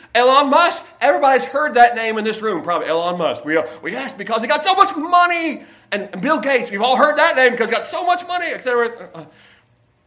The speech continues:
this man was born. We know, isn't this the same one? Some said, "This is he." Others said, "He is like him." Wow, uh, was he a twin? But he said, "I am he." Transformation of conduct so great,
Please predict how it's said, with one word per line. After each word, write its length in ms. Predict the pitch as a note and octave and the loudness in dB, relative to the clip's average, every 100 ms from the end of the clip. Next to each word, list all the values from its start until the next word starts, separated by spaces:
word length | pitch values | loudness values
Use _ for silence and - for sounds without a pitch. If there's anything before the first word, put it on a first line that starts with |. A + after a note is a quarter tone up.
| _ _ _ - - _ - | _ _ _ -20 -20 _ -18
this 200 | D3+ E3+ | -10 -6
man 140 | G3+ | -6
was 80 | E3+ | -2
born. 220 | G3+ G#3 | -4 -4
We 100 | A#3+ | 2
know, 180 | C#4+ - | 4 4
isn't 220 | F3+ C#4+ | 0 -2
this 140 | D4+ D#4 | -4 -4
the 100 | D#4+ | -4
same 300 | A#3 A3 F#3+ | -4 -2 -2
one? 460 | A#2 A2+ F#3 A#3 | -2 -2 -6 -10
Some 220 | - A#3 A#3+ | 0 2 2
said, 280 | A#3 A3 | 0 0
"This 160 | B3+ E4 | -2 -4
is 120 | E4+ | -4
he." 160 | D4+ A#3+ | -2 0
Others 220 | A#3 A3 | 0 0
said, 320 | A#3+ A3 - | -4 -6 -6
"He 100 | C#4+ | -4
is 180 | C4+ G3+ | -4 -2
like 360 | G#3+ A#3+ G#4 - | -4 0 0 0
him." 280 | D3+ C#3+ A#3+ | -2 0 0
Wow, 160 | D#4 - - - - - _ _ _ _ _ _ _ _ _ _ - | -2 -6 -20 -20 -20 -20 _ _ _ _ _ _ _ _ _ _ -20
uh, 500 | G#2+ G#2+ - _ C3 - | -20 -20 -20 _ -20 -12
was 160 | C#3 | -10
he 80 | C3+ | -8
a 60 | B2 | -8
twin? 360 | F#3 C3 C#3 - _ | -8 -10 -10 -16 _
But 220 | D#3 G3+ | -4 -4
he 100 | F#3+ | -4
said, 380 | G#3 G#3+ G#3 - _ _ _ | -10 -8 -8 -12 _ _ _
"I 160 | G#3 B3 | 4 4
am 120 | C#4 | 2
he." 540 | A#3+ F4+ F4 D#3 - _ _ _ _ _ _ _ _ - - | 2 2 2 0 -8 _ _ _ _ _ _ _ _ -20 -14
Transformation 920 | - B3+ C#4 C#4+ B3 A3+ B3 C#4 D4 | -2 2 2 2 0 2 0 -2 -4
of 120 | C#4 | -4
conduct 720 | - - A#3+ B3 B3 F#3 E3 - | -6 -8 -2 -2 -2 -2 -2 -2
so 340 | - G3+ G3 | -8 -4 -4
great, 680 | E3+ E3+ F3 F3+ E3+ - | -6 -10 -8 -6 -6 -8